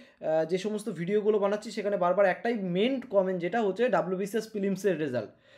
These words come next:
তো দেখুন, আমরা কিন্তু সবসময় আপনাদেরকে অফিসিয়াল আপডেটগুলো দিই, আপনারা সকলেই জানেন, যে কারণে আমাদের চ্যানেলের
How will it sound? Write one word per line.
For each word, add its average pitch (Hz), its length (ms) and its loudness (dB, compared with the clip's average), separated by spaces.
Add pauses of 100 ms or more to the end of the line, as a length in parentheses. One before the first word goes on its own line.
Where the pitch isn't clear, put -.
তো 202 80 0
দেখুন, 277 220 4
আমরা 185 340 -2
কিন্তু 240 200 -4
সবসময় 240 480 -2
আপনাদেরকে 226 400 -2
অফিসিয়াল 220 440 2
আপডেটগুলো 190 460 4
দিই, 135 160 -4
আপনারা 202 260 0
সকলেই 220 400 4
জানেন, 143 300 -2
যে 165 120 -4
কারণে 226 240 -2
আমাদের 202 260 0
চ্যানেলের 208 380 0